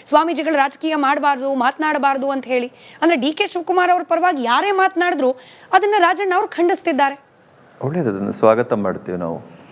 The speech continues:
Speaker 2: ನಮ್ಗೆ ಈ ವಿಷಯದಲ್ಲಿ ಮಾತಾಡುವಂಥ ಅನಿವಾರ್ಯತೆ ಮತ್ತು ಅವಶ್ಯಕತೆ ಯಾವ, ನನ್ನನ್ನ ಒಳಗೊಂಡಂತೆ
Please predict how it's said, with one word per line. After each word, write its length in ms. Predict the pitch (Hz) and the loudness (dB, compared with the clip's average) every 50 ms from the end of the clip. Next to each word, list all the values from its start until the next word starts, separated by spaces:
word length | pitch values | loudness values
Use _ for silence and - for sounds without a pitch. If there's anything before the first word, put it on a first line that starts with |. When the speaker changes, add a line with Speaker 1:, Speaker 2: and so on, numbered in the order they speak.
| - - - - - - - - - - - - - - - - - - - - - - | -20 -20 -20 -20 -20 -20 -20 -20 -20 -20 -20 -20 -20 -20 -20 -20 -20 -20 -20 -10 -4 0
Speaker 2:
ನಮ್ಗೆ 840 | 101 104 107 123 139 147 127 135 139 143 143 139 143 143 - - - - - - - - - _ - - - - - - - - | 2 2 2 2 0 -2 0 2 4 4 6 4 4 2 -2 -8 -12 -20 -20 -20 -20 -20 -20 _ -20 -20 -20 -20 -20 -20 -8 -2
ಈ 220 | - 117 127 143 143 | 0 0 2 2 0
ವಿಷಯದಲ್ಲಿ 640 | 120 113 110 - - 127 117 120 113 110 110 110 107 | -2 -2 -2 -2 -2 0 0 2 0 2 0 0 0
ಮಾತಾಡುವಂಥ 760 | 107 104 101 101 101 113 113 107 107 104 104 104 101 101 104 | 0 0 -2 -2 -2 0 2 2 2 2 0 -2 -4 -2 -2
ಅನಿವಾರ್ಯತೆ 840 | 101 95 95 95 98 101 104 101 101 110 107 104 - 139 147 175 - - - - - - - - - 120 | -2 -2 -2 -2 0 0 0 0 0 -2 -4 -4 -2 -4 -4 -4 -6 -16 -20 -20 -20 -20 -18 -10 -6 -6
ಮತ್ತು 180 | 110 - - | -4 0 0
ಅವಶ್ಯಕತೆ 640 | 104 95 95 98 - - - - - 95 - - 82 - - - - | 0 0 0 -2 -6 -8 -12 -12 -12 -12 -14 -16 -18 -18 -12 -4 0
ಯಾವ, 340 | 110 95 92 101 117 135 127 | 2 2 4 4 2 0 0
ನನ್ನನ್ನ 680 | 101 92 87 92 104 117 120 123 123 123 120 120 120 | -2 -4 -6 -4 -2 0 0 0 2 2 0 0 0
ಒಳಗೊಂಡಂತೆ 880 | 120 117 113 110 113 110 113 110 110 107 110 110 107 107 - 151 151 | 0 0 0 0 -2 -2 -2 -2 -2 -2 -2 -4 -4 -2 -2 -2 -2